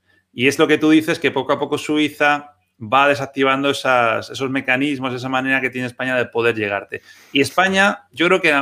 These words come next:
no creo que intencionadamente, pero en, en ese veneno que le va metiendo Suiza,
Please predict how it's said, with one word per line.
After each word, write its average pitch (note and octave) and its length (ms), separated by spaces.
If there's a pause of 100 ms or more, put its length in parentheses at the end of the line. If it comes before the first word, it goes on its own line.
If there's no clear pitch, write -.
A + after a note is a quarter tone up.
no D3 280
creo D#3+ 180
que D3 80
intencionadamente, C#3+ 600
pero A#2 480
en, A2+ 160
en B2 160
ese D#3+ 220
veneno D#3+ 360
que C#3 80
le C#3 80
va D3 120
metiendo C#3 400
Suiza, D#3 540